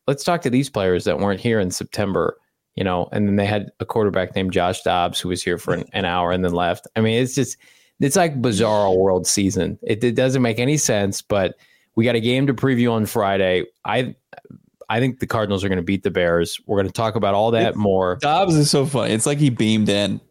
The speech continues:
Speaker 2: It was like he was just a, he was a visitor from a different planet. He was, he was the past, pastronaut. He just,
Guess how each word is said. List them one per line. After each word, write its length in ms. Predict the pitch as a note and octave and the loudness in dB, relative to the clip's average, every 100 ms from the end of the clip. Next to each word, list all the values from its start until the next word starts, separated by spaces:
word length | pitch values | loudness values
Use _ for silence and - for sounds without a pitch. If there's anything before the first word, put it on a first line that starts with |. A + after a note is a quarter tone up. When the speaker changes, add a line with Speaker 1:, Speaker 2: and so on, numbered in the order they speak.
| - | -4
Speaker 2:
It 100 | C3 | 0
was 140 | C3+ | 2
like 140 | C#3+ A#2+ | 0 2
he 140 | C#3 | 2
was 160 | C3+ B2 | 2 0
just 200 | B2+ C3 | -2 0
a, 320 | A#2+ A2+ B2 | 0 0 -2
he 180 | C3 C3 | 0 2
was 120 | B2+ | 2
a 80 | B2+ | 0
visitor 400 | A#2+ C3+ C#3+ C#3+ | 0 0 0 0
from 200 | C3 B2+ | 0 0
a 60 | A2+ | 2
different 360 | A2+ A2+ A2+ | 0 0 -2
planet. 280 | A2+ G#2+ G2 | 0 0 2
He 120 | B2+ | 2
was, 260 | C#3+ B2+ A2 | 2 2 2
he 100 | A2+ | 2
was 120 | A2+ | 0
the 80 | A2 | 0
past, 580 | - A#2 A#2 - - - | 0 0 0 -2 -6 -2
pastronaut. 640 | B2+ B2 - F#3+ G2+ G2 | 0 0 -2 -2 0 0
He 80 | A#2+ | 0
just, 240 | B2+ A#2 | 0 -2